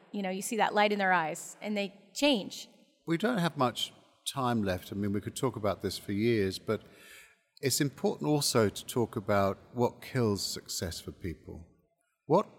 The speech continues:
Speaker 2: what stops people being successful? And I know that, you know, I, you know, <laughs> I come from quite a religious background, and, um, I've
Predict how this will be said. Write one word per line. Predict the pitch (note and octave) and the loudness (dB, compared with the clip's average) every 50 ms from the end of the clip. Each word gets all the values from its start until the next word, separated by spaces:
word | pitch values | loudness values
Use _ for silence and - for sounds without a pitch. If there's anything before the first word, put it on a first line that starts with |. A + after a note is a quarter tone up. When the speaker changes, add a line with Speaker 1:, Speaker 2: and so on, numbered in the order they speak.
| - - | -8 -4
Speaker 2:
what | D#3 F#3+ F#3+ | -4 -2 0
stops | - - - - - A2+ G#2+ - - - | 0 -2 0 4 6 4 4 4 0 -8
people | - - - G#2+ G2+ - - G#2 F2+ E2 D#2 E2 E2 - - - - _ _ _ _ _ _ _ | -8 -6 -4 -4 -4 -4 -4 -4 -4 -4 -4 -6 -10 -14 -20 -20 -20 _ _ _ _ _ _ _
being | - A2+ G#2 G2+ F#2+ | 4 4 4 4 2
successful? | - - - - - - - A#2 G2+ G2+ - - - G2+ F2 - G#2 G#2 - - _ _ _ _ _ _ _ _ _ | -2 -6 -10 -10 -8 -6 -2 -2 -2 -2 -4 -6 -6 -6 -6 -6 -8 -12 -16 -20 _ _ _ _ _ _ _ _ _
And | - - A2+ A#2+ B2 A#2+ A2 - - - - - | 0 2 4 4 4 4 2 0 -6 -14 -10 -4
I | - A#2+ C3+ D#3 | 0 2 2 2
know | F3 F3 E3+ | 4 2 2
that, | D#3+ C3+ B2+ A#2 - - - - - - - _ _ _ _ _ _ | 2 2 2 0 0 -2 -10 -20 -20 -20 -20 _ _ _ _ _ _
you | - C3+ | -6 -4
know, | A#2+ G2+ F#2+ F#2 - - - - | -2 -2 -2 -2 -6 -10 -14 -6
I, | - A#2 B2 C3+ C#3 C#3 C#3 C#3 C3+ B2+ - - | 0 2 2 4 4 2 2 0 -2 -4 -6 -8
you | B2+ | -4
know, | A#2 A2 G2 G#2 - | -2 0 0 -2 -2
<laughs> | - - - - - - F2+ - - - - - - - - - - _ | 0 -2 -2 -2 -2 -8 -10 -10 -12 -18 -20 -20 -20 -20 -20 -20 -10 _
I | - - C3+ | 2 2 2
come | C3 - C3+ A#2 A2 | 2 2 2 2 2
from | - - G#2+ G2 F#2+ | 0 -2 -4 -4 -4
quite | - - - B2+ G#2+ G#2 | -2 2 4 6 6 6
a | G2+ | 4
religious | F#2+ F2+ G2 F#2+ F#2+ A2 G#2 - G2 F#2 | 2 2 2 2 4 2 2 0 -4 -6
background, | - - - B2 B2+ - - - G#2 F#2 E2+ E2 E2 F2 G2 G2 - _ _ _ _ _ _ _ _ _ - - | -4 0 0 0 0 0 -4 -6 -4 -4 -4 -4 -6 -8 -10 -12 -14 _ _ _ _ _ _ _ _ _ -10 -4
and, | - G#2+ A2 A2 A2 G#2+ G#2+ G#2 F#2+ - - - - - _ _ _ _ - | 0 2 4 4 4 4 2 2 0 -2 -6 -10 -12 -20 _ _ _ _ -4
um, | G#2 G#2+ A2 G#2+ G#2 G#2 G2 F#2+ F2+ - - - - - _ _ - - _ _ _ _ _ _ _ _ _ _ _ _ _ _ _ _ _ _ _ - - - | 0 2 2 4 4 2 0 -2 -4 -8 -14 -20 -20 -20 _ _ -20 -20 _ _ _ _ _ _ _ _ _ _ _ _ _ _ _ _ _ _ _ -16 -4 2
I've | A2+ A#2 A#2 G#2+ | 2 2 2 2